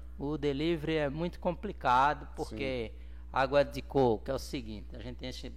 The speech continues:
Speaker 1: põe nas garrafas, chega lá, muita gente acha que a água não tá boa, tem que voltar, é, ela às vezes é longe, você tá de bike, aí
Speaker 2: É.
Speaker 1: se é lá no quiosque, eu lhe dou água de coco, se você disser que tá ruim, eu já lhe
Speaker 2: Já
Speaker 1: dou outro
Speaker 2: troco.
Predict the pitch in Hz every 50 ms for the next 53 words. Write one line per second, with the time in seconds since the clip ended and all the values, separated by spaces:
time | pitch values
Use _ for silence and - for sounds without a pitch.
0 | - - 147 139 131 127 117 - - 120 139 120 - - 113 123 131 139 143 -
1 | - - 143 - - - - - - - - - - - - - - - 139 139
2 | 135 139 131 127 127 127 127 123 120 117 110 104 98 - - - - - - -
3 | - 147 - - - 151 156 156 - - 127 120 139 120 - 127 - - - 135
4 | 127 127 123 127 127 123 127 117 - - 127 113 - 107 123 147 165 180 175 170
5 | 165 156 151 143 135 123 - - - - - - - - - 139 - - 131 113
6 | 113 131 117 107 101 - - 151 156 175 180 180 175 170 165 156 151 - - -
7 | - - - - - - - - - 131 131 127 131 127 123 123 120 120 120 120
8 | 127 143 147 151 143 135 131 127 151 156 139 120 151 143 123 120 123 143 165 185
9 | 185 180 160 135 - - - - - 143 135 123 127 113 117 131 147 170 185 185
10 | 175 160 143 127 - - 143 135 135 143 156 160 160 - - 147 143 127 - -
11 | - - - - - - - - - - - - - - - - - 175 165 160
12 | 160 156 151 147 - - 147 131 139 160 175 175 - - 151 139 135 139 143 143
13 | 139 135 135 131 139 135 131 131 120 - - 127 120 - - - 139 127 - -
14 | - 127 117 - - 139 120 120 151 175 170 143 123 143 143 151 160 - - 165
15 | 175 113 110 110 113